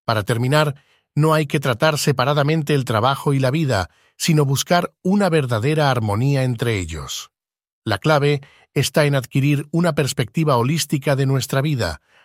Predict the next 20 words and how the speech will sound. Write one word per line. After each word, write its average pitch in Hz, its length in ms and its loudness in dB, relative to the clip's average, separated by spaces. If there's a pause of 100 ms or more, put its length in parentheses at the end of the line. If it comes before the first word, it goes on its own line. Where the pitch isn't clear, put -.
(140)
aplicando 123 560 -2
una 131 180 -2
metodología 117 800 -2
como 113 260 -4
G 139 260 -6
T 123 140 -4
D 143 320 -2 (420)
para 135 200 0
organizarnos 139 920 -2
u 139 180 0
otra. 90 420 -6 (440)
Y 139 140 0
en 135 80 0
la 160 80 0
vida 175 240 -2
personal, 143 580 0 (380)
debemos 151 400 -2
aplicar 139 380 -2
lo 123 100 0
mismo, 151 500 -2